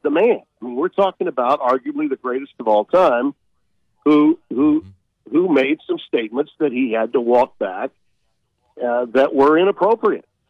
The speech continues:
That's gotta stop. And the athletic directors, whether it's Greg Byrne or it's Ross Bjork, of the two institutions that these coaches are at,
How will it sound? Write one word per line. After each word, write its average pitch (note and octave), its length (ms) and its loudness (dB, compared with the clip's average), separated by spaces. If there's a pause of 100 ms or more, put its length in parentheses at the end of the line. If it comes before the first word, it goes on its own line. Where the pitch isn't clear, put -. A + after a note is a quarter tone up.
(220)
That's F3+ 360 -2
gotta A3+ 220 0 (100)
stop. G#3 380 -4 (800)
And C#3 160 -4
the C3+ 360 -4
athletic E3 420 -2
directors, G3+ 540 0
whether C3+ 260 0
it's - 180 -10
Greg A2 280 -4
Byrne G3+ 500 2 (100)
or A2+ 180 -4
it's G2+ 140 -10
Ross A#2 260 -2 (100)
Bjork, F3 320 0 (800)
of A2+ 140 -6
the A#2 80 -12
two F3 240 0
institutions E3 840 -2 (160)
that C3+ 360 -2 (460)
these D3+ 260 0
coaches C#3+ 380 0
are A#2+ 180 2
at, G3+ 200 2